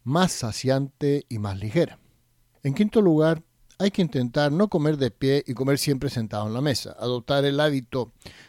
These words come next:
de ingerir alimentos únicamente cuando estemos sentados a la mesa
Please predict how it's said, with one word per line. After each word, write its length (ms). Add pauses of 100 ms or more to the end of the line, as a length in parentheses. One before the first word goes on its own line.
de 120
ingerir 380
alimentos 540
únicamente 640
cuando 240
estemos 320
sentados 460
a 100
la 100
mesa 500